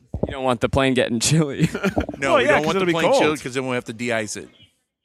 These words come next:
Speaker 3: Ah,
Speaker 2: You'd be
Speaker 3: is it
Speaker 2: surprised.
Speaker 3: gonna get
Speaker 2: Frost,
Speaker 3: that cold tonight?
Speaker 2: thirty-eight for the low, and the frost does get on the plane if it's not have
Speaker 3: Right.
Speaker 2: the cart and the hose up to it.
Speaker 3: Wow.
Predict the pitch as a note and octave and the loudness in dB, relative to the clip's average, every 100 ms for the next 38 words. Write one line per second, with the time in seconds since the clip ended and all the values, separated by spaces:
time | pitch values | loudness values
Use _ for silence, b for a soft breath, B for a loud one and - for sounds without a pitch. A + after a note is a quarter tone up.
0 | - G2 G#2+ B2+ C3 B2+ G#2+ A2+ C#3+ C3+ | -8 -2 0 2 2 0 0 2 2 2
1 | A#2+ F3 D#3+ E3 D#3 C3 F3 G#3 G#3+ C4 | 0 2 2 2 0 -2 -2 -6 -8 -10
2 | _ - D3+ D3+ C#3+ C3 B2+ C3 C#3 D3 | _ -8 -4 -2 -2 -4 -10 -6 -2 -2
3 | C#3 A#2 A2+ D3+ C#3+ B2 D3 B2 B2 C3 | -2 -8 -6 -4 -4 -6 -8 -6 -6 -4
4 | B2+ A2+ C3 B2 A#2 G#2+ C#3 B2+ B2+ - | -4 -6 -6 -6 -8 -12 -6 -6 -6 -12
5 | _ _ _ B2 G2+ F2 C3 A#2+ A#2+ _ | _ _ _ -4 -2 -2 -2 -2 -4 _
6 | - A#2 A2+ B2+ A#2+ A2+ A2+ - G#2+ G2 | -20 -14 -10 -10 -6 -6 -6 -6 -6 -6
7 | _ _ - G2+ F#2+ | _ _ -4 0 0